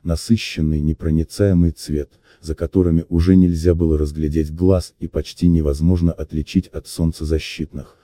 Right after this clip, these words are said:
после также быстро становились прозрачными в помещении. В свое время очень много перебрал оправ, линз из различного материала, просто пластик –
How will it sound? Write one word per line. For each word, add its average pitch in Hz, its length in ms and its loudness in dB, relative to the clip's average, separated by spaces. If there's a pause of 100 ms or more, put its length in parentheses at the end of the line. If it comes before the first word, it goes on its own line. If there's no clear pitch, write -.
(200)
после 87 320 -4
также 82 380 -2
быстро 80 420 -4
становились 73 580 -4
прозрачными 73 720 -4
в - 140 -8
помещении. 69 800 -6 (320)
В - 80 -16
свое 82 340 4
время 110 320 6
очень 95 300 2
много 90 340 4
перебрал 82 540 0
оправ, 78 380 -6 (720)
линз 107 380 2
из 78 180 -6
различного 78 600 -2
материала, 73 800 -4 (340)
просто 92 380 -4
пластик – - 680 -4